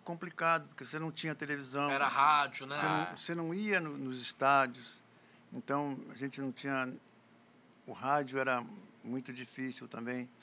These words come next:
Speaker 1: Então, a gente, eu, por exemplo, não, não lembro, assim, de ter,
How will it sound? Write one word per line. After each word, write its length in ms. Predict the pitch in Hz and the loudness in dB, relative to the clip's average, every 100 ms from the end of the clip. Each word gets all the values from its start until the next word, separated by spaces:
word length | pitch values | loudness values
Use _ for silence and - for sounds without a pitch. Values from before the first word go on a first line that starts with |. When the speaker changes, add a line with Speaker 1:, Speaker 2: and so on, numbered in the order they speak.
| - - - - - - - | -20 -20 -20 -20 -20 -20 -4
Speaker 1:
Então, 120 | 165 | -2
a 60 | |
gente, 240 | 170 180 156 | 0 -2 2
eu, 160 | 185 220 | 2 2
por 160 | 185 | 0
exemplo, 400 | 160 139 175 185 | 0 2 0 0
não, 160 | 196 208 | -2 -2
não 280 | 185 175 156 | -2 -2 0
lembro, 500 | 135 156 165 135 131 | 2 4 2 0 -4
assim, 240 | - 143 | -2 -4
de 100 | 135 | -4
ter, 340 | - 143 135 | -2 0 0